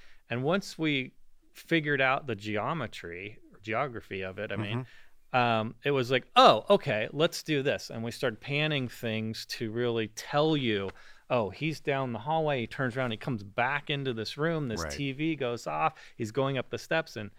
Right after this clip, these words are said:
Speaker 1: I think that really is a great example of how the sound is,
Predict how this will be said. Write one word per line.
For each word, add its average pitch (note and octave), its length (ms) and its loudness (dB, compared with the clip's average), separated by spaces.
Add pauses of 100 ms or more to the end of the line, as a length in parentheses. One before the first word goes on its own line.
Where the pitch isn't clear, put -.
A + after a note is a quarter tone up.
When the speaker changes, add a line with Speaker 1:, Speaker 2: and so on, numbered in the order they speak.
(560)
Speaker 1:
I D3+ 200 6
think A2 260 -2
that A#2 400 -2
really C3 960 2
is A2+ 220 -4
a A2+ 80 -2
great B2 400 4
example A#2+ 560 -2
of A2 100 -4
how A2+ 300 -6
the G2+ 120 -8
sound C#3 480 4 (600)
is, A#2 380 2